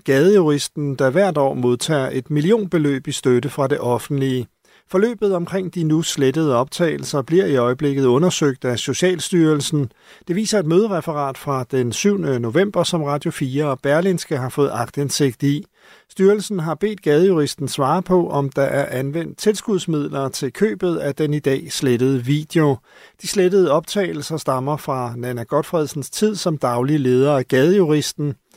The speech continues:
Medarbejderne har indkøbt en kostbar videooptagelse fra en ekstern person.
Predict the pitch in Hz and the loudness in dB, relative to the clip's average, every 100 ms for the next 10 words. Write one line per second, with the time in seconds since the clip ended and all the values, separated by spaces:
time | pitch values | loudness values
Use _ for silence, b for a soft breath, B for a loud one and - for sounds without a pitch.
0 | b b - 160 208 180 156 147 143 123 | b b -2 2 2 0 -4 -4 -8 -8
1 | 131 170 202 - 196 - 135 127 151 160 | -4 -2 -2 0 -2 0 -4 -2 -2 -2
2 | - 165 135 160 214 208 165 147 170 143 | -2 -4 -2 -4 -2 0 0 0 0 0
3 | 139 143 147 139 151 160 196 151 127 131 | -4 -6 -4 -2 -4 -2 -2 -2 -4 -2
4 | 190 214 | 0 0